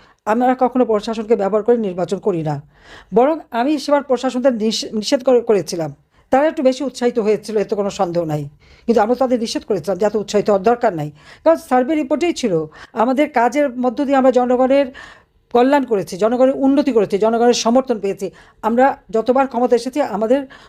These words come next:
জ-, জনপ্রিয়তা বৃদ্ধি পেয়েছে। একটাই, সেটা হলো আমরা জনগণের জন্য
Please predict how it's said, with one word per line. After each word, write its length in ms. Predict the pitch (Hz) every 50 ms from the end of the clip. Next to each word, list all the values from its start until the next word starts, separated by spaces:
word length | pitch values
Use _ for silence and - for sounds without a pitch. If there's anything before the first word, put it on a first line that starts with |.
| _ _ 160
জ-, 200 | 190 - - 202
জনপ্রিয়তা 480 | 214 226 233 247 240 240 254 254 269 220
বৃদ্ধি 300 | 185 240 254 254 - 247
পেয়েছে। 320 | - 190 180 160 - 190 180 - - _ _ _ -
একটাই, 340 | 262 262 - 320 294 254 208 175 165 180
সেটা 220 | - - 220 247 254
হলো 120 | 277 285
আমরা 340 | 254 220 202 226 254 285 302 _ - - _ _ _ -
জনগণের 500 | 160 196 202 226 202 226 220 226 233 196
জন্য 220 | 175 202 208 220